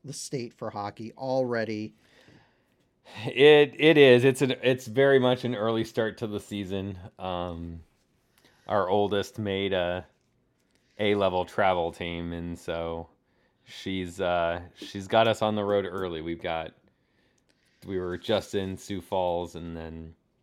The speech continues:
Speaker 2: here in a couple of weeks, we've got a showcase in Pittsburgh. So we'll make a trip out east and play a bunch of games out there. So we'll be traveling a lot more this year. It'll be, it'll be fun. It's always good to see your kids play. It's, it's a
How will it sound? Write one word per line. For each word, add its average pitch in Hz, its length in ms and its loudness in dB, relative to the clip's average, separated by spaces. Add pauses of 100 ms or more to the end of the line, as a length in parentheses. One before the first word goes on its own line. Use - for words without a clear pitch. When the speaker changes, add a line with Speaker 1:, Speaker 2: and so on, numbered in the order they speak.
(420)
Speaker 2:
here 117 160 0
in 110 60 0
a 107 40 2
couple 113 300 0
of 101 60 -2
weeks, 110 260 -2
we've 104 120 -6
got 98 140 -2
a 92 60 -4
showcase 101 540 -4
in 90 140 -8
Pittsburgh. 76 560 -12
So 78 380 -12
we'll 92 140 -14
make 82 200 -16
a 87 80 -10
trip - 280 -12
out 82 180 -6
east 82 380 -16
and 80 240 -16 (800)
play 92 160 0
a 82 60 -2
bunch 87 220 -6
of 85 60 -12
games 85 280 -8
out 80 240 -6
there. 80 280 -6
So 78 440 -10 (580)
we'll 135 120 2
be 151 100 4
traveling 143 480 4
a 135 60 4
lot 131 240 6
more 123 220 4
this 123 260 -2
year. 117 440 0 (180)
It'll 104 260 -2
be, 101 300 -2
it'll 131 160 2
be 135 120 0
fun. 107 360 0
It's 98 140 -8
always 92 260 -2
good 85 200 -8
to 85 80 -10
see - 160 -14
your 82 140 -10
kids 78 280 -12
play. 82 480 -10
It's, - 220 -20
it's - 180 -16
a 80 220 -10